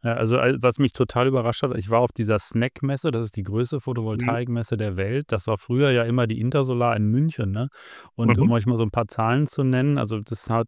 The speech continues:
Speaker 1: tausendvierhundert Aussteller in München, die Messe mit, äh, hunderttausend Quadratmetern. Wenn der Außenbereich ist, sind zweihunderttausend. In China gab es drei bis viertausend Aussteller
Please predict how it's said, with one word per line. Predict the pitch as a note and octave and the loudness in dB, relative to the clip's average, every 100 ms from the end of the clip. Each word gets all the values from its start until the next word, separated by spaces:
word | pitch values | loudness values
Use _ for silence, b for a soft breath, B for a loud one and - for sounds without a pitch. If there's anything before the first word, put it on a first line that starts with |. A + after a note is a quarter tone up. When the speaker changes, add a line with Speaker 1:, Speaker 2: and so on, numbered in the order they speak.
| - | -2
Speaker 1:
tausendvierhundert | B2 C3+ D#3 - B2+ A#2+ A2+ | 0 2 0 -2 -2 -2 0
Aussteller | A2+ C#3 - D3+ C#3 C3+ | 0 -2 -2 -4 -2 -2
in | A2+ | 0
München, | A2 B2+ D#3+ G3+ G#3+ A#3 B B B B - | 2 0 -2 -2 -2 -4 B B B B -6
die | C#3 | -2
Messe | C#3 E3 - F#3 - | 0 0 0 0 0
mit, | B2 B2+ - | 0 -2 -2
äh, | - A#2 A2+ | -2 0 0
hunderttausend | B2+ D3 C3 B2+ B2 B2+ | 0 0 0 0 0 0
Quadratmetern. | - G#2+ G2+ A2 G#2 G2+ F#2+ | -2 -2 -2 -2 -4 -2 -2
Wenn | G2+ | -2
der | G#2 | -2
Außenbereich | A2 B2 A#2 G#2 G#2 | -2 0 -2 0 0
ist, | A2 G2+ | -2 -4
sind | G2+ | -4
zweihunderttausend. | - G#2 G2 - G2 G2+ B B B B _ | -2 -2 -2 -4 -6 -6 B B B B _
In | B2+ B2 - | 2 2 0
China | - - G#3 D#3+ B2 E3 - | -6 2 4 4 2 -2 -4
gab | - B2 B2 | -2 0 0
es | A#2 - | -4 -4
drei | A2+ A2+ D3 | 0 2 0
bis | D#3 C3 - | -2 -4 -6
viertausend | - - G#3 - - - C3+ D3 C3+ C#3 | -12 -4 -2 -4 -4 0 2 2 -2 -4
Aussteller | - A2 A#2+ - C#3+ C#3+ | -2 -2 -2 -4 -2 0